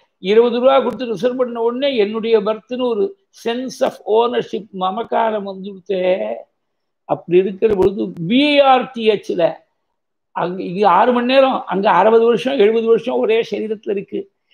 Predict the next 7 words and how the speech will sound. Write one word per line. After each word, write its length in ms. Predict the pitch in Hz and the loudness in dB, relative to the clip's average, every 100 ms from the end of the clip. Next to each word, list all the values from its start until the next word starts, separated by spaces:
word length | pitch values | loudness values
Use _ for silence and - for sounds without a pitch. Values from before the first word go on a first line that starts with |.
| _ | _
என்னுடைய 600 | - 240 269 285 269 254 | 0 2 2 0 2 2
சரீரம் 500 | - 240 254 254 262 | 2 0 2 0 -2
நான் 320 | 240 226 247 | -2 -2 -2
தான் 200 | 247 262 | 0 0
இது 380 | 262 226 233 233 | 0 -2 0 0
அப்படின்னு 320 | 196 220 247 240 | -2 -4 -4 -4
நினைக்கிறான்னா, 800 | 208 220 233 214 202 220 214 175 | -6 -4 -2 -2 -2 -6 -6 -6